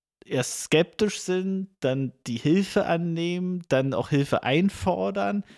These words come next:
dann immer fordernder werden, dann immer be-, beleidigter werden, wenn Sachen nicht funktionieren. Und das Ganze so weit eskaliert, dass sie eine wahnsinnige Macht ausüben, ähm, wirklich gewalttätig werden und so weiter und sie hart unterdrücken.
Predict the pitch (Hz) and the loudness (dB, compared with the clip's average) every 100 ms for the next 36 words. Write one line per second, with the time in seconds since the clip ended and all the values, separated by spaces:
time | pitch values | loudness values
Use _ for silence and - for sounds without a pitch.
0 | - 135 131 131 127 - 143 147 196 196 | -2 0 2 2 0 2 2 2 2 0
1 | 185 175 170 180 190 139 127 123 123 120 | 0 -2 -2 0 0 0 0 0 0 0
2 | 113 - 113 117 165 196 - 175 165 165 | -2 -4 -2 2 2 0 0 2 2 2
3 | 160 127 123 127 139 165 - 175 - 165 | 0 0 -2 0 -4 -2 -2 -2 -2 -2
4 | 160 135 147 135 143 180 170 151 196 175 | -2 -2 -2 2 2 4 2 2 2 2
5 | 147 - 123 135 143 175 - - - - | 0 0 -2 0 0 0 -6 -20 -8 -4
6 | 135 139 135 131 131 120 127 196 190 165 | 0 2 2 2 0 2 4 4 2 0
7 | 143 131 156 - 110 117 - 139 165 180 | -2 0 -2 -2 -2 -2 -4 0 0 0
8 | - - - _ - 127 127 127 123 - | -6 -20 -20 _ 4 4 4 2 -2 -6
9 | - 139 151 - 120 110 170 - 180 170 | -6 -4 0 0 2 2 2 2 0 0
10 | 180 - 151 156 139 - 120 123 147 127 | -2 2 2 2 0 -2 0 0 0 -2
11 | 123 120 120 147 165 147 131 131 156 - | -4 -2 0 0 0 -4 -4 -2 -2 0
12 | 135 190 | -2 -2